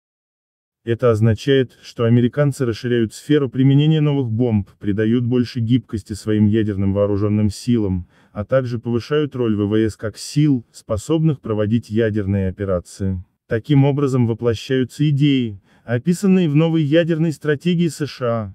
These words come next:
обзоре ядерной политики, опубликованной Пентагоном в феврале две тысячи восемнадцатого года.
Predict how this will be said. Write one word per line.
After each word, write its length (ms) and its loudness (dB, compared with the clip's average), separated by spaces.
обзоре 540 0
ядерной 480 0
политики, 760 -2
опубликованной 800 0
Пентагоном 720 0
в 40 -8
феврале 440 0
две 240 0
тысячи 400 -6
восемнадцатого 760 -2
года. 500 -2